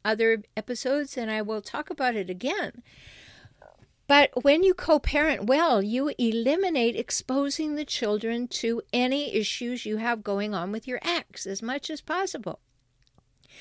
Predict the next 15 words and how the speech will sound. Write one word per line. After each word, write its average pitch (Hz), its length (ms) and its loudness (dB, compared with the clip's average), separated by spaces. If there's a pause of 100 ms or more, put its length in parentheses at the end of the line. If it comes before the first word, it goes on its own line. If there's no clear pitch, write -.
(340)
The 294 80 0
kids - 420 2
know 269 360 4
that 233 160 4
mom 226 260 2
and 220 120 -2
dad 202 280 0
are 202 120 0
not 180 460 0
together 220 540 -2
and 220 160 -2
choose 208 380 -4
to 240 140 -2
live 196 220 0
apart, 180 540 -2